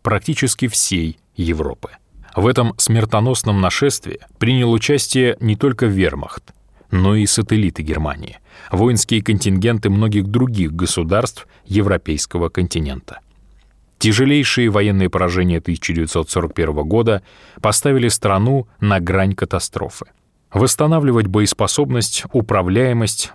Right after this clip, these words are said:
пришлось чрезвычайными методами. Всеобщей мобилизацией, напряжением всех сил государства и народа. Уже летом сорок первого под огнем врага началась эвакуация на восток страны миллионов граждан,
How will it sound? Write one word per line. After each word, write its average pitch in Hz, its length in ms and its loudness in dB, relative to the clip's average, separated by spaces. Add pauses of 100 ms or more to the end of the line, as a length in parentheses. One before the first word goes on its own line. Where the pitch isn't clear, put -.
пришлось 123 680 0
чрезвычайными 92 800 0
методами. 76 580 -4 (400)
Всеобщей 117 460 0
мобилизацией, 95 880 0
напряжением 110 720 0
всех - 360 -2
сил 104 280 0
государства 107 800 -2
и 107 180 -2
народа. 85 520 -2 (320)
Уже 123 300 4
летом 104 500 0
сорок 98 320 0
первого 113 500 -2 (140)
под 101 160 2
огнем 98 380 2
врага 90 440 0
началась 95 560 0
эвакуация 98 720 0
на 85 80 0
восток 87 400 -2
страны 110 560 0
миллионов 104 640 2
граждан, 90 500 -4